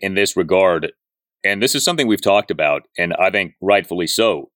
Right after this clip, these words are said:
You know, the Nats do not have any kind of a track record in recent years of making pitchers better. Like, there just has not been a lot of that. And in some cases, guys have gotten worse, not better. And we've wondered, like, what is going on here with the organization?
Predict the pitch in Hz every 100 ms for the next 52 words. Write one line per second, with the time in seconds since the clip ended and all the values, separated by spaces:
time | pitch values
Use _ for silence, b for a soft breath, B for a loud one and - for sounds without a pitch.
0 | _ 107 107 98 95 107 156 214 - 113
1 | 101 110 131 110 90 82 110 135 135 120
2 | 98 104 98 - 87 73 78 - 87 85
3 | 98 101 80 85 82 73 - - 87 78
4 | 92 98 101 92 85 - - 101 - 90
5 | 82 - - 95 135 - - - 80 82
6 | _ 95 87 110 98 104 113 107 98 -
7 | 87 82 151 160 71 69 - - 85 82
8 | 76 87 - 120 170 104 85 92 - 95
9 | 98 95 85 104 92 80 - 311 - -
10 | 95 123 - 107 - - 92 95 113 98
11 | 208 95 78 80 - 202 240 202 117 101
12 | 135 123 95 82 80 82 101 85 76 85
13 | 92 143 202 208